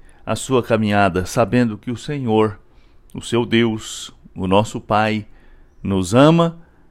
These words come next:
e está cuidando de nós. Eu sou Agnaldo Faria, pastor da Igreja Presbiteriana da Moca, em São Paulo. Vamos orar.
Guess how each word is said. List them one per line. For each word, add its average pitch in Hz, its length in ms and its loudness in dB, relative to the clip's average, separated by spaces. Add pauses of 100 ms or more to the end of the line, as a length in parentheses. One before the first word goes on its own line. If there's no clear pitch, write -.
(200)
e 107 140 2
está 110 280 0
cuidando 101 440 2
de 101 120 -4
nós. 80 600 -2 (380)
Eu 117 160 4
sou 117 160 4
Agnaldo 107 380 2
Faria, 117 360 4
pastor 127 520 -2
da 117 80 0
Igreja 110 420 0
Presbiteriana 110 840 0
da 104 120 2
Moca, 101 320 0
em 107 40 -6
São 110 260 -6
Paulo. 73 460 -2 (200)
Vamos 104 240 -6
orar. 120 400 2